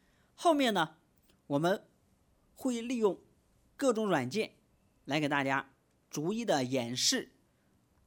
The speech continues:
它的这样一些功能。OK，那么今天这一讲呢，我们就先给大家介绍到这里。下一讲呢，我们开始进入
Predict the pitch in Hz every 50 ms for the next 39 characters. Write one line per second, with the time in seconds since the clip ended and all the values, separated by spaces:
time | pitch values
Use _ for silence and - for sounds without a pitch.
0 | _ _ - - - 196 196 190 175 123 - - _ _ _ _ _ _ - -
1 | 131 123 120 123 139 135 135 156 165 160 143 117 110 123 - _ _ _ _ _
2 | _ _ _ _ _ _ _ - - - _ _ _ _ _ - 233 226 254 254
3 | 240 247 - _ _ _ _ _ _ _ _ _ _ _ _ _ - 262 254 240
4 | 240 - 320 349 311 262 285 285 285 262 269 - 349 359 311 233 175 143 120 113
5 | 120 127 127 - - _ _ _ _ _ _ _ 147 135 135 147 160 160 202 165
6 | - - - _ _ _ _ _ - - - - 233 240 233 214 139 120 117 131
7 | 127 127 131 139 - - _ _ _ _ _ _ - 220 175 160 156 135 127 123
8 | 123 147 135 117 - - _ _ _ _ _ _ _ _ _ _ _ _ _ _
9 | _ _ _ _ _ _ _ - - 330 330 311 269 208 165 139 139 139 135 -
10 | - _ _ _ _ _ _ _ _ _ _ - 131 131 143 139 - 165 170 151
11 | 143 135 127 - 165 151 139 -